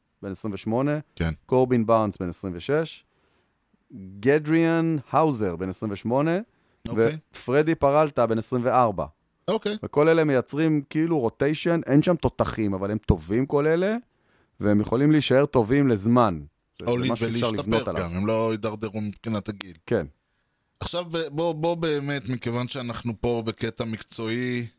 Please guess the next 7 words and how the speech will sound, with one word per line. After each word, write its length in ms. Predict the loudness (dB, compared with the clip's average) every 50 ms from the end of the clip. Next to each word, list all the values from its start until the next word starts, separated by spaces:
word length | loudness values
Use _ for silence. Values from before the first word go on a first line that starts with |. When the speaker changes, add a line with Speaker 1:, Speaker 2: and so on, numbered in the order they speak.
| _ _ _ _ _ _ _ _ _ _ -8
Speaker 2:
תגיד, 300 | -8 -6 -4 -4 -6 -8 -8 _ _ _ _ _ _ -4
מילה 340 | -4 -2 -2 -2 -2 -2 -2
או 100 | -2 -4
שתיים 680 | -6 -8 -6 -6 -4 -4 -4 -4 -6 -6 -8 -8 -10 -12 -16 _ _ _ _ _ _ _ _ _ _ _ -6
על 340 | -4 -2 -2 -2 -2 -2 0
הפיראטים 1400 | 0 0 0 -2 -2 -2 -4 -4 -4 -4 -4 -4 -4 -6 -6 -8 _ -6 -6 -4 -2 -4 -4 -4 -6 -6 -4 -4
מפיטסבורג. 640 | -6 -4 -4 -6 -6 -6 -8 -10 -8 -8 -8 -8